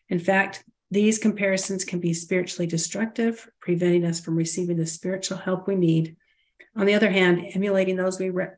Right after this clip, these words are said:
we respect who demonstrate Christ-like attributes can be instructive and uplifting and can help us become better disciples of Jesus Christ." So I just remember, like, even,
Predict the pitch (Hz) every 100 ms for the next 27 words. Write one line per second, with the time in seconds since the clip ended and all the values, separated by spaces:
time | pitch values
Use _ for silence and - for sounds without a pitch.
0 | - 190 190 180 - 175 170 - 170 165
1 | 175 170 165 175 165 - - 185 185 -
2 | 185 185 180 170 - 170 175 170 - 175
3 | 170 170 170 - - 202 208 220 220 220
4 | - - - _ 175 180 180 175 170 175
5 | 175 170 170 170 - 175 175 - 170 165
6 | 170 170 170 180 180 175 170 170 165 170
7 | 165 165 170 165 165 - - 147 - -
8 | - - _ _ _ _ _ _ _ _
9 | - - - - 330 302 220 196 196 180
10 | 180 170 196 190 180 180